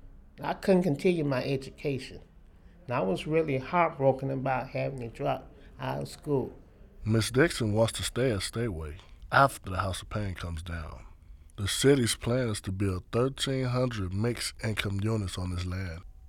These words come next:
Speaker 2: townhouses, low-rises, and single-family homes. A third of the units are supposed to be reserved for public housing residents like us. Miss Dixon's praying she get one.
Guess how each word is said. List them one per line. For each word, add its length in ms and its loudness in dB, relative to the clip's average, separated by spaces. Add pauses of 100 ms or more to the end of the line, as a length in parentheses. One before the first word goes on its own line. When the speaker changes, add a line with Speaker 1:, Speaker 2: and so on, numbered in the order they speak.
(180)
Speaker 2:
townhouses, 840 4
low-rises, 800 2
and 100 -6
single-family 640 0
homes. 560 -4 (320)
A 60 -4
third 300 8
of 60 4
the 40 6
units 480 2
are 160 0
supposed 380 0
to 40 -2
be 120 2
reserved 520 2
for 120 -12
public 360 0
housing 380 2
residents 580 -4
like 240 -6
us. 440 -6 (480)
Miss 200 4
Dixon's 440 6
praying 420 4
she 260 0
get 220 2
one. 280 -6